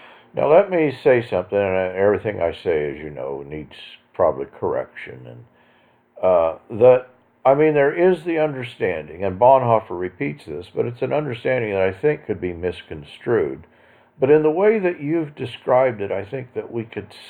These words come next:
say, uh, that the incarnation of Christ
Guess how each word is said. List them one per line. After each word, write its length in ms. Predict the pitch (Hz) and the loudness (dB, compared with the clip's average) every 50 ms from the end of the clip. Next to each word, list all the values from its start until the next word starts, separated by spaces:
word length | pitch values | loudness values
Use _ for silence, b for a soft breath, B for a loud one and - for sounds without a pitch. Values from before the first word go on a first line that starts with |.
| - - | -6 0
say, 640 | 135 123 120 117 101 87 85 87 90 95 98 - - _ _ _ - _ _ _ _ _ | 2 4 4 4 2 2 0 -2 -4 -6 -8 -12 -18 _ _ _ -20 _ _ _ _ _
uh, 440 | 95 95 92 92 90 85 82 85 82 82 85 _ _ _ _ _ _ _ _ _ _ - - _ | -4 -2 0 0 -2 -4 -6 -8 -12 -14 -20 _ _ _ _ _ _ _ _ _ _ -20 -18 _
that 240 | 104 110 117 117 117 - | 2 2 2 2 0 -6
the 260 | 107 98 110 117 117 117 | -6 -6 -6 -6 -4 -4
incarnation 880 | 113 120 123 120 120 - 135 131 120 120 117 120 117 113 - 117 107 | -4 -4 -4 -6 -4 0 0 0 0 0 -2 -4 -4 -6 -10 -10 -10
of 140 | 101 98 - | -10 -10 -12
Christ 720 | - - - 101 87 71 67 65 71 80 - - - _ | -18 -4 0 0 0 0 0 -4 -10 -12 -14 -20 -20 _